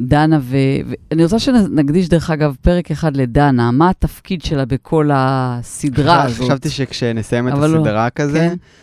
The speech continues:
Speaker 2: אז לא יודע אם פרק שלם לכל דמות, אבל כזה נעשה ספיישל כזה ש-,
Speaker 1: ממש, ממש.
Speaker 2: כי
Speaker 1: דנה
Speaker 2: אגב, גם בסדרה יש את זה, כאילו, שמראיינים את השחקן על הדמות שלו וזה.
Speaker 1: אה, וואלה?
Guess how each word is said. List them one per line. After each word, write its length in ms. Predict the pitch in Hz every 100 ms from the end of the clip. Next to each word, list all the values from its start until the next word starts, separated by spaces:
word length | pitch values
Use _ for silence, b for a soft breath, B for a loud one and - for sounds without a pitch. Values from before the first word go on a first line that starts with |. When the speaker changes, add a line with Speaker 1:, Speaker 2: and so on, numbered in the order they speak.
| b -
Speaker 2:
אז 280 | 120 113 113 - - -
לא 120 | 131
יודע 160 | 135 147
אם 120 | 143
פרק 220 | 139 139 -
שלם 360 | 139 147 170
לכל 300 | 156 135 143
דמות, 220 | 151 190
אבל 160 | 143 117
כזה 240 | 117 110
נעשה 460 | 113 113 - 131 131 123 b b b -
ספיישל 560 | - - 135 131 131
כזה 320 | 127 113 101
ש-, 180 | 104 -
Speaker 1:
ממש, 720 | 104 151 151 101 98 95 92 -
ממש. 440 | 143 147 139 -
Speaker 2:
כי 100 | -
Speaker 1:
דנה 200 | 139 202
Speaker 2:
אגב, 200 | 240 233
גם 180 | 123 139
בסדרה 400 | 139 - 127 127
יש 140 | 135 135
את 60 |
זה, 100 | 107
כאילו, 180 | 107 113
שמראיינים 500 | - 117 107 110 117
את 60 | 117
השחקן 500 | 110 110 - 120 123
על 160 | 117
הדמות 360 | 104 101 113 127
שלו 180 | - 107
וזה. 140 | 104
Speaker 1:
אה, 120 | 170 151
וואלה? 360 | 147 165 202